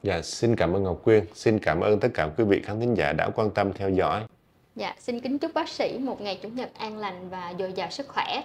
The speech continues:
Speaker 1: Dạ, xin cảm ơn Ngọc Quyên.
Speaker 2: Quý vị vừa nghe bác sĩ Nguyễn Duy Hải trình bày về nguyên nhân, triệu chứng cũng như cách phòng trị bệnh suy giáp. Xin cảm ơn quý vị đã quan tâm theo dõi. Xin quý vị vui lòng like, chia sẻ và ấn vào nút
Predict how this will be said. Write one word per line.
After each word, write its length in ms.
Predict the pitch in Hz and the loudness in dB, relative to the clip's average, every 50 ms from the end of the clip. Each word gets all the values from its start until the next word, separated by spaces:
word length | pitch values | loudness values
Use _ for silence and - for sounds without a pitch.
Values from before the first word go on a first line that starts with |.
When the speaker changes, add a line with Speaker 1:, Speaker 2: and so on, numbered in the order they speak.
| - | -6
Speaker 1:
Dạ, 160 | - 82 76 - - | -6 -8 -8 -8 -10
xin 240 | - - 107 104 98 | -6 -2 -2 0 0
cảm 180 | - 73 80 | 0 -2 -2
ơn 160 | 92 95 92 | -4 -4 -4
Ngọc 220 | 92 87 - - - | -4 -6 -6 -6 -6
Quyên. 160 | 98 92 95 92 - - - - - _ _ _ _ _ _ _ _ _ _ _ _ _ _ _ _ _ _ _ _ _ _ _ _ _ _ _ _ _ _ _ _ | -6 -6 -6 -8 -14 -20 -20 -20 -20 _ _ _ _ _ _ _ _ _ _ _ _ _ _ _ _ _ _ _ _ _ _ _ _ _ _ _ _ _ _ _ _
Speaker 2:
Quý 100 | - 415 440 440 | 10 10 12 12
vị 200 | 392 285 233 233 | 12 12 12 10
vừa 200 | 240 240 269 254 | 8 8 8 8
nghe 260 | 247 254 262 269 277 254 | 8 8 6 6 6 6
bác 160 | 302 453 - | 4 2 4
sĩ 300 | - - 220 202 240 311 320 | 4 4 4 6 4 4 4
Nguyễn 260 | 262 202 262 349 349 | 4 4 4 4 4
Duy 120 | 320 294 | 4 4
Hải 360 | 294 294 294 208 185 226 320 - | 4 2 2 2 2 2 2 2
trình 240 | 330 285 240 240 240 | 4 4 4 6 6
bày 220 | 233 226 214 214 | 8 8 6 6
về 200 | 202 208 214 208 | 4 6 4 6
nguyên 300 | 208 240 277 285 285 285 | 6 4 4 4 4 6
nhân, 300 | 285 294 294 285 285 294 285 | 6 6 6 6 4 0 2
triệu 180 | - 196 175 196 185 - - | 4 4 4 4 0 0 0
chứng 280 | 277 269 294 370 427 403 | 0 0 2 -2 -2 -2
cũng 200 | - 240 294 349 | 0 0 0 0
như 100 | 349 302 | 0 -2
cách 180 | - - 403 - - - - _ | 4 4 4 4 4 -2 4 _
phòng 220 | 294 262 226 226 | 6 6 6 6
trị 280 | - 240 202 151 190 208 | 6 6 6 6 6 4
bệnh 260 | 208 190 - 185 233 | 2 2 2 0 -2
suy 240 | - 285 262 254 247 | 0 2 2 6 8
giáp. 220 | 262 277 453 - - - _ _ _ _ _ _ | 8 8 8 6 2 -8 _ _ _ _ _ _
Xin 200 | - - 339 330 | -2 0 0 6
cảm 180 | - 254 277 359 | 6 6 6 6
ơn 160 | 359 320 311 | 4 2 4
quý 120 | 320 359 370 | 4 2 4
vị 320 | 320 311 233 175 185 202 | 6 8 8 8 6 6
đã 280 | 196 202 - - - - | 6 6 6 6 4 4
quan 180 | - 311 294 277 | 4 2 2 4
tâm 200 | - 311 294 294 | 2 0 0 4
theo 140 | 311 294 277 | 4 4 6
dõi. 380 | 240 247 151 82 - 277 359 - - - _ | 8 8 8 8 6 4 0 -2 -6 -16 _
Xin 240 | - - 330 311 311 | 0 0 0 2 4
quý 140 | 311 381 381 370 | 4 4 8 8
vị 140 | 285 190 190 | 8 8 8
vui 200 | 226 269 277 269 | 6 2 4 6
lòng 260 | 262 240 220 220 214 | 6 4 4 4 2
like, 360 | 226 262 277 277 285 285 285 - | 4 4 6 6 4 2 2 4
chia 140 | 294 294 294 | 4 4 4
sẻ 380 | 294 - 226 139 123 240 349 294 | 6 6 6 8 8 6 6 6
và 100 | 262 240 | 6 6
ấn 280 | - - 233 294 403 370 | 8 6 4 0 2 4
vào 140 | 339 269 | 4 6
nút 140 | 240 269 - | 6 4 0